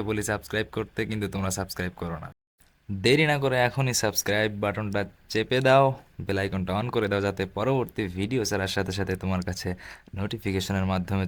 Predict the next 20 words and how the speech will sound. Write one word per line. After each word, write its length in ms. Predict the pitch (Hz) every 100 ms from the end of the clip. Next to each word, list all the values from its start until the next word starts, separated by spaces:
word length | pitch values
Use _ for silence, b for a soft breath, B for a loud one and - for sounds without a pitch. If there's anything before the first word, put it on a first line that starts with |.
| 101
চলে 160 | 101 87
যায়। 140 | - B B B -
So 60 | 101
আর 60 | 95 92
দেরি 160 | 107 120
করবো 140 | 113 117
না, 40 | 110
আজকের 240 | 110 117 90 87
ভিডিও 240 | 113 139 139 131
শুরু 140 | 127 120
করব। 180 | 117 123 127 b b b _ _ _ _ _ _ -
Without 420 | 101 127 120 110 101
wasting 420 | 101 - - 101 98 92 101
any 140 | 127 127
more 140 | 110 98 104
time, 200 | 98 98 92 95 92
let's 180 | 92 -
start 240 | 92 92 92
our 140 | 92 92 92
today's 380 | 98 98 101 92